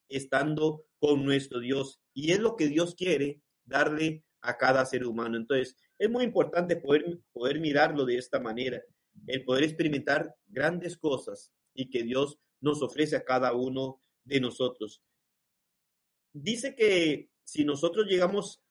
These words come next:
a experimentar o lo que lo, el cielo nos ofrece, ese gozo, ese reposo, también hay algo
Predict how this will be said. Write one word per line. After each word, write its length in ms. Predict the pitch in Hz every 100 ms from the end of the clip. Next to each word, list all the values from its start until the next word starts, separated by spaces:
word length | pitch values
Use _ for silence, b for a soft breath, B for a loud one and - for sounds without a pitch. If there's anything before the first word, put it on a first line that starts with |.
| -
a 120 | 147
experimentar 640 | 147 147 131 120 117 165 175
o 60 |
lo 160 | 147 147
que 80 | 123
lo, 200 | 123 -
el 220 | 127 123
cielo 240 | - 147 180
nos 400 | 175 156 - _ _ _ _ _ _
ofrece, 540 | 139 120 139 165 - 139
ese 180 | 170
gozo, 400 | 131 147 165 143
ese 220 | 135 165 165
reposo, 640 | 147 147 151 170 117 - _ _ _ _ _ _ -
también 600 | 151 139 170 226 220 - _ _ _ -
hay 240 | 170 202
algo 640 | 202 208 208 214 208 -